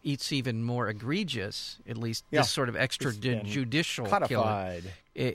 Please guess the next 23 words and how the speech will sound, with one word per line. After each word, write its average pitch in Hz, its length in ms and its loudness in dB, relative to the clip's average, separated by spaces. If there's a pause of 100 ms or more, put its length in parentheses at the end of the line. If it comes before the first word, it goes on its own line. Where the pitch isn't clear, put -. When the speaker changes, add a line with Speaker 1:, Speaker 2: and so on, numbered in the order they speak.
(160)
Speaker 1:
i-, 117 40 2
the, 113 280 0
in 120 300 2
the 120 80 2
way 127 160 4
they've 117 160 0
gone 113 180 2
about 104 320 4
it, 107 120 -2 (100)
and, 107 380 0
um, 104 460 0 (100)
than 107 500 0
even 110 260 -2
Bush 110 300 0
did. 98 260 -2
And 110 160 -2
this 113 140 -4
is 127 100 -4
very 147 240 -2 (380)
troubling. 117 500 -2 (260)
It 120 60 -6
is. 117 260 -10 (340)
Speaker 2:
Uh, 117 260 2